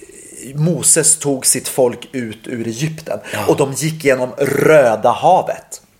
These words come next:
Speaker 2: Ja, det är där det handlar om.
Speaker 1: Det är där det är.
Speaker 2: Det är
Speaker 1: Det där
Speaker 2: där
Speaker 1: är
Speaker 2: det Röda
Speaker 1: Röda
Speaker 2: havet som,
Speaker 1: havet.
Speaker 2: som håller på att dela sig, kanske.
Speaker 1: Ja, precis.
Speaker 2: Ja, men det där, du,
Speaker 1: Så är det.
Speaker 2: du kan ju så mycket.
Speaker 1: Jag kan så mycket.
Speaker 2: Det är inte klokt, alltså. Man,
Speaker 1: Alltså.
Speaker 2: man blir ju helt stum när
Speaker 1: Ja,
Speaker 2: man hör
Speaker 1: man blir
Speaker 2: sådana
Speaker 1: faktiskt
Speaker 2: saker.
Speaker 1: helt stum.
Speaker 2: Ja.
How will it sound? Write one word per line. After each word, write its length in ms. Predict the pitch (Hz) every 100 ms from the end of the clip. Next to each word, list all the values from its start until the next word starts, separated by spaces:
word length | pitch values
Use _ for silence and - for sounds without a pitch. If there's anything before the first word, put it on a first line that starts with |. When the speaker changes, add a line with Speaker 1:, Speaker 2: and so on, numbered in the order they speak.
| _ _ -
Speaker 2:
Ja, 100 | -
det 80 | 110
är 40 |
där 80 | 107 190 196 -
det 60 |
handlar 200 | - 82
om. 60 | -
Speaker 1:
Det 100 | 147
är 40 |
där 200 | 147 156
det 80 | 139
är. 120 | 107 -
Speaker 2:
Det 80 | 139
är 40 |
Speaker 1:
Det 60 | 139
där 60 |
Speaker 2:
där 220 | 147 151 139
Speaker 1:
är 40 |
Speaker 2:
det 200 | 135 139
Röda 100 | - 170
Speaker 1:
Röda 400 | 160 143 143 139
Speaker 2:
havet 640 | 135 127 147 180 147 127
som, 100 | 120
Speaker 1:
havet. 120 | 107 101 -
Speaker 2:
som 140 | 127
håller 120 | 139
på 160 | - 135
att 160 | 127
dela 320 | 151 127 156 170
sig, 120 | -
kanske. 280 | - 123 101
Speaker 1:
Ja, 60 | - - -
precis. 320 | 160 226 - -
Speaker 2:
Ja, 80 | 98
men 120 | 95
det 80 | 120
där, 240 | 95 80
du, 60 | 95
Speaker 1:
Så 80 | 92
är 40 | 110
det. 60 | 117
Speaker 2:
du 140 | 123
kan 320 | - - 190
ju 80 | 123
så 120 | -
mycket. 180 | 98 -
Speaker 1:
Jag 100 | 95
kan 80 | 76
så 100 | 73
mycket. 220 | 71 - - - -
Speaker 2:
Det 160 | 104 110
är 40 |
inte 120 | 123 151
klokt, 300 | 208 - -
alltså. 160 | -
Man, 100 | 98
Speaker 1:
Alltså. 320 | 104 - - -
Speaker 2:
man 160 | 139 151
blir 140 | 135
ju 60 | 139
helt 500 | - - 101 98 -
stum 400 | - - 240 -
när 60 | 98
Speaker 1:
Ja, 80 | 139
Speaker 2:
man 80 | 131
hör 60 |
Speaker 1:
man 80 | 165
blir 100 | 147
Speaker 2:
sådana 100 | 95
Speaker 1:
faktiskt 200 | 101 110
Speaker 2:
saker. 100 | -
Speaker 1:
helt 140 | 92 -
stum. 180 | -
Speaker 2:
Ja. 120 | 98